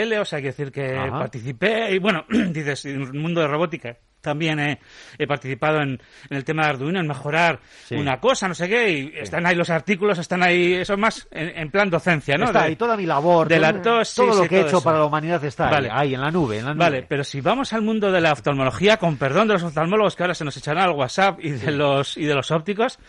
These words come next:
Speaker 2: Eh, no tengas ninguna duda de que va a haber ofendiditos.
Speaker 1: Lo que usaba Quevedo, que se llamaban los Quevedos,
Speaker 2: Sí.
Speaker 1: es lo mismo que usamos ahora.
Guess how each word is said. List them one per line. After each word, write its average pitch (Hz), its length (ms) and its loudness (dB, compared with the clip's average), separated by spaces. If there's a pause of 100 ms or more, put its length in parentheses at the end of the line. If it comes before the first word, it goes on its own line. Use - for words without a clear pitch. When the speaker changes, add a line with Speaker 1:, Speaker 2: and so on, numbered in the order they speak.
(140)
Speaker 2:
Eh, 117 180 -10
no 131 80 -4
tengas 147 260 0
ninguna 143 240 0
duda 156 220 2
de 135 80 -2
que 117 160 -2
va 117 140 -2
a - 20 2
haber 147 180 0
ofendiditos. 110 680 -6
Speaker 1:
Lo 147 200 -4
que 143 120 -4
usaba 180 500 0
Quevedo, 220 480 4 (400)
que 143 80 -6
se 143 120 -6
llamaban 165 200 0
los 185 120 -2
Quevedos, 208 360 0
Speaker 2:
Sí. - 180 -4
Speaker 1:
es 143 220 0
lo 165 100 0
mismo 269 260 0
que 147 60 -12
usamos 143 300 -8
ahora. 190 360 2